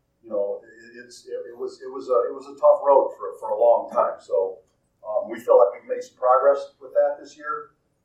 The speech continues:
We, we had a, uh, an in-service day with no students. We kinda did a, a, a, a small-scale lockdown where each teacher went with another teacher, and we just kind of talked our way through it. And then about ten days later, we had a lockdown with,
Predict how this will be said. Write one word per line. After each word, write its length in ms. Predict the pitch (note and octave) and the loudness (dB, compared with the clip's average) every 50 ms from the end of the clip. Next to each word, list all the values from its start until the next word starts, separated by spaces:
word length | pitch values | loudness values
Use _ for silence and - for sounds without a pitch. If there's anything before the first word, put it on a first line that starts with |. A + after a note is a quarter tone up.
| _ _ | _ _
We, 300 | _ _ A2 A2+ A#2 A#2+ | _ _ _ _ _ -16
we 0 | A#2+ B2 | -4 2
had 160 | B2 A#2 A2 G#2 | 4 4 4 4
a, 120 | G#2 G2+ G2+ | 0 -2 0
uh, 460 | F#2+ F#2 - - - F#2+ - - - | -2 0 0 -2 -6 -10 -14 -16 -18
an 80 | A2+ A#2+ | -20 -20
in-service 420 | B2 - C#3 C3 C3 C3 B2 - | -16 -10 -8 -8 -8 -8 -10 -16
day 220 | - C3 B2 B2 | -18 -18 -16 -14
with 160 | B2 - - - | -16 -16 -16 -14
no 160 | A#2 A#2 A#2 | -14 -14 -14
students. 640 | A#2 - C3+ C#3 C#3 C#3 C#3 - - - - _ _ _ _ _ _ _ _ _ _ _ | -16 -16 -16 -16 -16 -16 -18 -20 -20 -20 -20 _ _ _ _ _ _ _ _ _ _ _
We 120 | G#2 G#2+ A2 | -20 -20 -16
kinda 300 | - - - C#3+ - - | -8 -4 -4 -4 -4 -4
did 160 | A#2 A#2 - | -6 -2 2
a, 160 | A2 G#2 - - - - | 4 6 6 4 4 0
a, 160 | - - - - - - - D5+ | -4 -8 -6 -6 -8 -10 -8 -6
a, 60 | D5 D5 - _ - | -8 -8 -8 _ -12
a 220 | - - - - - - - _ _ _ _ _ | -12 -10 -10 -12 -12 -14 -16 _ _ _ _ _
small-scale 720 | _ - - - A#2 A#2+ B2+ C3 - - - C3 B2+ - - | _ -16 -6 0 4 4 4 4 2 -2 -4 0 0 0 2
lockdown 720 | A#2+ A#2+ B2 - - - - - - G3+ - - - _ _ - | 2 2 2 0 -2 -2 0 2 2 0 0 -4 -10 _ _ -14
where 260 | - - - - - | -10 -10 -10 -10 -12
each 140 | - - _ | -18 -20 _
teacher 320 | _ _ _ _ - A2+ - | _ _ _ _ -16 -8 -6
went 140 | - - | -6 -6
with 160 | - - G#2+ G#2+ | -6 -8 -16 -18
another 300 | G#2 A2 A2+ A2 A2 A2 | -12 -8 -8 -8 -8 -10
teacher, 460 | - - - _ - - - - - - | -14 -20 -20 _ -20 -20 -18 -18 -18 -20
and 160 | - - _ _ _ _ _ _ | -20 -20 _ _ _ _ _ _
we 80 | _ - | _ -20
just 160 | _ _ - | _ _ -8
kind 140 | - - - | -6 -6 -6
of 160 | G#2 - - _ _ _ | -6 -10 -14 _ _ _
talked 320 | - - A2+ A2 A2 - | -2 0 2 2 2 0
our 80 | A#2+ A2+ | -4 -4
way 160 | A2 G#2+ - - - | -2 -4 -4 -6 -10
through 320 | A#2 A#2+ A#2+ A#2+ B2 - | -12 -8 -6 -6 -6 -6
it. 60 | G#2+ G#2 | -8 -10
And 80 | G#2 | -10
then 160 | A2+ A2 G#2 G#2 G#2+ - - | -8 -8 -8 -8 -10 -10 -4
about 240 | G2+ G2+ G2 - - | -2 -2 -2 -2 -6
ten 160 | - A#2+ A#2 A#2 | -12 -12 -12 -12
days 240 | A#2 A2+ A2 A2+ - A2+ | -16 -20 -20 -14 -6 -6
later, 480 | A#2 A#2+ A#2 A#2 A2+ A2 - _ _ _ _ _ _ _ _ G#2+ | -4 -4 -4 -8 -12 -14 -16 _ _ _ _ _ _ _ _ _
we 100 | G#2+ G#2 | -16 -10
had 100 | G#2+ G#2+ | -6 -2
a 100 | G#2 G2 | -2 0
lockdown 680 | G#2 G#2 G#2 - - - A2+ G2+ G2 G2 G2 G2 G2+ | 2 0 0 -2 -4 -6 -8 -6 -6 -6 -8 -10 -6
with, 320 | G#2 G#2 G2+ - - _ | -4 -4 -4 -4 -6 _